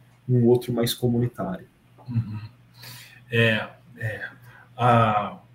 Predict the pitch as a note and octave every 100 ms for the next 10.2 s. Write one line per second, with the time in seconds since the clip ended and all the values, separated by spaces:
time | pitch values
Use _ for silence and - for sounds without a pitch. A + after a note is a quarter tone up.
0 | - C3 B2 E3 F#3 D3+ D3 B2 B2 -
1 | - B2+ B2 - A#2+ A#2+ C3+ B2+ B2 C3
2 | C#3 D3+ D#3 C3+ C3+ B2 B2 C3+ C3+ C3
3 | B2 A#2+ A#2 - - A2 A2 A2+ A2 C3
4 | A#2+ A2 D3 D3 A#2+ A#2+ C3 F#3+ F#3+ G3+
5 | G3+ - _ _ _ _ - G#2 G#2+ G#2+
6 | A2+ - C3 A#2 A#2 C3 C3 - - -
7 | - - - - B2 B2+ B2+ A#2 - A#2+
8 | - C3+ A#2 G#2+ C3+ B2+ C3 - C3 A2+
9 | - C#3 D#3+ - A#2 A#2+ - C3 C3 -
10 | -